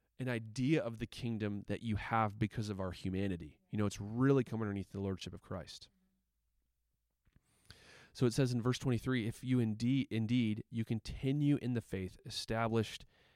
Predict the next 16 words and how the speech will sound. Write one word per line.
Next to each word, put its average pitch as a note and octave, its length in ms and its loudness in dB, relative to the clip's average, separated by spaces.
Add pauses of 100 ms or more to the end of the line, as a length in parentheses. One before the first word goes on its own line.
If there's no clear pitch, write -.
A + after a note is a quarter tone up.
(220)
and G#2+ 120 -6
steadfast, G2+ 640 -2
and G2 140 2
not B2 220 6
moved B2+ 260 4
away G#2+ 240 2
from G#2 180 -4
the G2 60 -2
hope B2 240 0
of B2 100 -2
the B2 100 -2
gospel G2+ 380 -2
that F#2+ 100 -6
you F#2+ 140 0
have F#2 120 -4
heard, F#2 380 -6